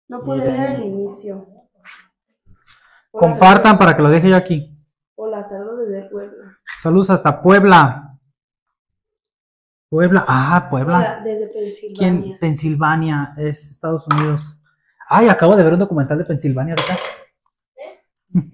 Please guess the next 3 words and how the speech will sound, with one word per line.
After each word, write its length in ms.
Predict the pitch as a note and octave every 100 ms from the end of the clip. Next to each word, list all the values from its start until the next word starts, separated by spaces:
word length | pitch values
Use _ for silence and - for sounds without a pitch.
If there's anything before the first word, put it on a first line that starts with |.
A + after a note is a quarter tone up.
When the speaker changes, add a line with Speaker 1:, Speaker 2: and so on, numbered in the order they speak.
| - _ _ _ _ _ _ _ G#3 _ _ _ _ _ _ _ -
Speaker 1:
Hola, 260 | A#3 B3
profe, 200 | A#3+ A#3+
saludos. 680 | A#3 G3 G3 F#3+ F#3+ F#3+